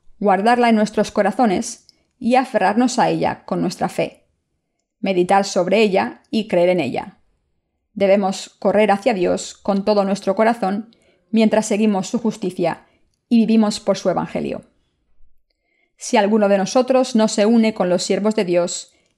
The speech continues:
y su iglesia de todo corazón, su fe perecerá. Este mundo está dirigido por Satanás.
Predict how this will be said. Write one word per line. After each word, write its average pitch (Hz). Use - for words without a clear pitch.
y 226
su -
iglesia 202
de 180
todo 185
corazón, 196
su 233
fe 208
perecerá. 214
Este 214
mundo 214
está 196
dirigido 180
por 180
Satanás. -